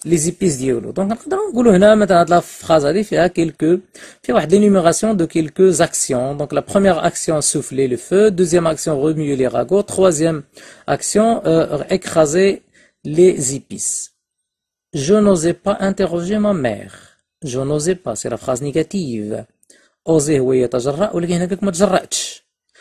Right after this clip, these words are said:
Interroger, c'est-à-dire poser des questions à ma mère. نقول لها فين وصلوا زينب، واش لقاو زينب، واش ما لقاوهاش، قالك حشمت ما قدرتش. لأن كان،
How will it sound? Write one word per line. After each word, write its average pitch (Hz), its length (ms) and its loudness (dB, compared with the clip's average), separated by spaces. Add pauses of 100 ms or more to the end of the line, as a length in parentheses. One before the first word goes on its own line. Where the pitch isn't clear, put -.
(380)
Interroger, 170 500 2
c'est-à-dire 165 380 -6 (100)
poser 170 220 -2
des 175 100 -6
questions 185 320 -6
à 202 80 2
ma 202 160 2
mère. 170 420 4 (800)
نقول 139 320 -4
لها 170 120 0
فين 185 180 -2
وصلوا 185 280 2
زينب، 175 440 0
واش 127 160 -4
لقاو 170 220 0
زينب، 170 300 -2
واش 165 160 -6
ما 180 60 -2
لقاوهاش، 175 340 -4
قالك 156 320 -10
حشمت - 340 -2
ما 139 100 -6
قدرتش. - 460 -8 (720)
لأن 156 200 -2
كان، 131 180 -8